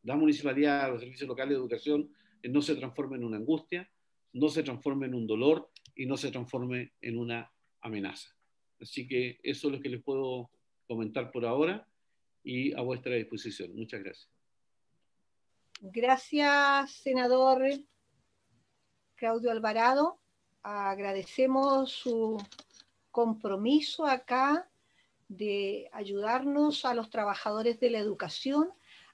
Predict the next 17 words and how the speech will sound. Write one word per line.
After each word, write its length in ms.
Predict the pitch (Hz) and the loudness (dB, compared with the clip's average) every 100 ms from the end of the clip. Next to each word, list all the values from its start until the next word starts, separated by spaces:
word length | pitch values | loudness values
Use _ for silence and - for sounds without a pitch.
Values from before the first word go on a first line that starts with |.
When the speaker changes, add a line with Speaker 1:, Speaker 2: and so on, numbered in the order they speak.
| _ - | _ -4
Speaker 2:
a 180 | 220 214 | 0 0
avanzar 580 | 196 190 - 269 285 | 0 -4 0 4 6
de 100 | 285 | 6
la 120 | 254 214 | 6 4
mejor 440 | 190 - 320 370 | -2 4 4 4
forma 600 | - - 349 320 311 330 453 _ _ _ _ _ | -2 4 4 6 6 4 0 _ _ _ _ _
para 340 | 226 214 202 202 | -4 0 2 0
obtener 600 | 196 202 208 220 240 240 _ _ _ _ _ _ | -2 -4 -2 0 -2 -4 _ _ _ _ _ _
y 280 | - 214 214 | -10 -4 -2
el 100 | 208 | 0
mejor 320 | 202 - 226 | -2 -2 0
de 100 | 262 | 2
los 180 | 269 269 | 0 0
resultados 760 | 254 254 220 - 254 302 311 | -2 -2 -4 0 2 2 0
en 100 | 233 | -2
este 240 | 240 - 220 | -2 -2 -4
traspaso. 800 | 214 - - 269 294 - 359 | -4 -6 2 4 4 2 -4